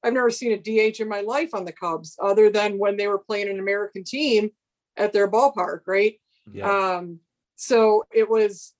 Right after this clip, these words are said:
Speaker 1: like, for me, it was, it was odd to, to see it year round. So yeah, I'm kinda wondering, which side of the coin were you on to begin with? And did that sway you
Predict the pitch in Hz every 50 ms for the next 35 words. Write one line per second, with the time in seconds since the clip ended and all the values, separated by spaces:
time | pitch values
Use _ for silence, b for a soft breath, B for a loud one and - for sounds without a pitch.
0 | _ _ _ _ - 208 202 202 _ - 208 208 226 294 320 285 247 226 214 208
1 | 214 202 196 185 196 214 202 202 196 - - 214 233 233 196 175 160 160 160 _
2 | - - 185 190 214 - - 185 175 - - 220 202 190 180 180 _ _ - 208
3 | 202 202 196 190 202 202 196 185 175 - 208 208 214 202 190 185 180 - 226 220
4 | 208 202 196 202 202 208 202 202 196 190 185 185 185 180 180 _ _ _ _ _
5 | _ _ _ _ - 240 294 - - - 302 285 277 262 240 226 - - 262 262
6 | 262 247 240 233 233 226 220 226 220 220 214 214 196 180 _ - - 220 196 208
7 | 175 208 220 240 269 294 311 330 339 330 _ - - 233 214 208 180 - - 220
8 | 220 220 196 214 226 214 202 196 - - - - - 208 214 214 214 214 208 202
9 | 202 196 190 190 185 180 180 180